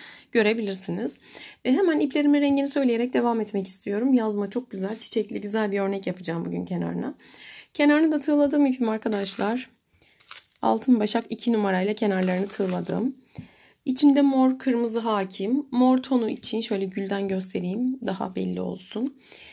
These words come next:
Ee, mor için seksen yedi numarayı kullanacağım. Altın Başak. Kırmızı tonu için çok güzel canlı bir kırmızısı var.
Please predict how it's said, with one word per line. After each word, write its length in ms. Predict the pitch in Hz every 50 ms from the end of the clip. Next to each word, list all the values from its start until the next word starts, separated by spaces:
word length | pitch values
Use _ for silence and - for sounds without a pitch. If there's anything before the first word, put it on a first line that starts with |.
| - - - - _ _ _
Ee, 420 | - 214 208 208 208 208 208 208 214 - _ _ - _ _ _ _ _ _ _ _ _ _ _
mor 280 | 269 262 269 277 277 -
için 480 | - 247 - - - 208 214 247 277 285
seksen 400 | - - - 240 - - 226 226
yedi 240 | 226 226 220 226
numarayı 300 | 220 202 185 185 190 202
kullanacağım. 500 | 202 - 190 180 175 170 165 170 170 -
Altın 340 | - 185 185 185 185 190 180
Başak. 480 | 175 170 - - 185 214 254 254 - _ - - - - - - - - _ _ _
Kırmızı 440 | - 294 285 269 262 262 262 269
tonu 220 | 254 269 254 226 208
için 640 | 196 196 190 - - 185 185 214 254 262 - - _ _ _ _ _ _ _ _ _ _ _ _ _ - - - -
çok 220 | - - 220 - -
güzel 280 | 190 185 185 180 180
canlı 280 | 175 185 185 185 190 190
bir 100 | 190 190
kırmızısı 580 | - 196 185 185 185 185 190 185 - - 220 202
var. 400 | 185 185 214 254 254 - -